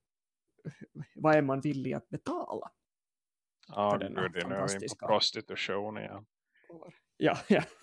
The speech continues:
Speaker 2: Mm.
Speaker 1: <laughs> Ja, precis.
Speaker 2: Så fort
Speaker 1: När jag
Speaker 2: Laura far
Speaker 1: betalar
Speaker 2: så,
Speaker 1: för
Speaker 2: så
Speaker 1: mitt
Speaker 2: det as-,
Speaker 1: kött.
Speaker 2: det eskalerar då, liksom. Det, det bara
Speaker 1: Ja.
Speaker 2: sjunker ner till,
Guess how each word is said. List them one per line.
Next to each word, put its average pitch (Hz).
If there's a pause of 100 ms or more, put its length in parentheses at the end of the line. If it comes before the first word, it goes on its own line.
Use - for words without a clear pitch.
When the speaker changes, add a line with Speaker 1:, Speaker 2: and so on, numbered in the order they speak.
Speaker 2:
Mm. 104
Speaker 1:
<laughs> -
Ja, 240
precis. -
Speaker 2:
Så -
fort 196
Speaker 1:
När 175
jag 143
Speaker 2:
Laura 135
far 120
Speaker 1:
betalar 123
Speaker 2:
så, 101
Speaker 1:
för 107
Speaker 2:
så 117
Speaker 1:
mitt 131
Speaker 2:
det 117
as-, 123 (160)
Speaker 1:
kött. 160
Speaker 2:
det 123
eskalerar 107
då, 104
liksom. -
Det, 127
det -
bara -
Speaker 1:
Ja. 127
Speaker 2:
sjunker 123
ner 107
till, 110